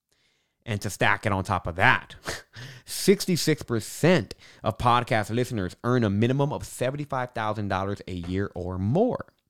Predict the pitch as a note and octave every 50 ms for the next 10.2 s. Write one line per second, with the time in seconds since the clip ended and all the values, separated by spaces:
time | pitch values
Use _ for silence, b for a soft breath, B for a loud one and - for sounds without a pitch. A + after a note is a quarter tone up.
0 | _ _ _ _ B B B B B B G2+ F#2+ F2+ - A#2 A2+ - - C#3+ A2+
1 | B2 - - B2+ A2+ - - G#2+ F2+ F2+ G#2+ D#3 G2+ - - - - b b b
2 | b b b b b b b b - A#2 A2 F#2+ - - E3 F3 - - F3+ E3+
3 | - _ - D#3+ E3 F3 E3 - C3+ B2 - - - C#3+ G2 - A2+ - - A#2
4 | A2+ A#2+ B2 A#2 - B2+ A#2 - - A#2 G#2 F#2+ - - C#3+ D#3 C#3 A2 G2 -
5 | - - - - D#3+ C#3+ A2+ - - - B B B B B B B B - A#2+
6 | A2 - B2 A#2 G#2+ G#2 G2 G2 G#2 A#2 C3 D3+ - D#3+ D#3+ D#3+ D3 C3+ B2 A#2+
7 | - - A2 A#2+ A2+ G#2+ G#2+ G#2+ A#2 C3+ F3 F#3+ F#3+ D#3+ C3+ B2 C#3+ D#3 F3 F3+
8 | D#3+ - G2+ F2+ - - - - C#3 - - _ - G2+ F#2 _ _ C3+ B2+ C#3+
9 | D#3 D3 A#2 G2 - - - - A2 G#2 G2+ F2+ F2 G2+ G#2 A#2 A#2+ A#2+ G#2+ F2
10 | D2 A1+ -